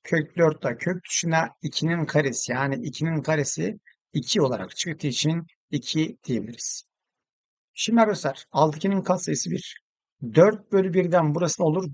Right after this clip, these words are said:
Dört. Daha sonra kökün içindeki ifade on beş bölü ne diyorsun? On beş bölü beş diyorsun. O da ne olur? Dört kök on beşi beşe böldüğün zaman üç yapar.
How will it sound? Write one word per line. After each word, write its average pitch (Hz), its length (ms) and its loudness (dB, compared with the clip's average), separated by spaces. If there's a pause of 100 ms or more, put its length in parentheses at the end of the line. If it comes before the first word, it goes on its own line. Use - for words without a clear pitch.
(100)
Dört. 143 180 2 (640)
Daha 143 340 4
sonra 196 300 0
kökün 185 280 -4
içindeki 180 420 -2
ifade 143 540 2 (140)
on 170 240 2
beş 151 240 2
bölü 147 140 2
ne 165 100 -2
diyorsun? 135 480 -4 (540)
On 151 300 4
beş 135 220 2
bölü 143 380 0 (460)
beş 151 320 0
diyorsun. 160 480 -6 (360)
O 147 120 2
da 175 40 2
ne 175 60 4
olur? 165 280 0 (180)
Dört 170 280 10 (160)
kök 139 320 2 (420)
on 170 300 4
beşi 151 300 0
beşe 151 300 0
böldüğün 127 440 0
zaman 139 400 2 (180)
üç - 240 -6
yapar. - 400 -14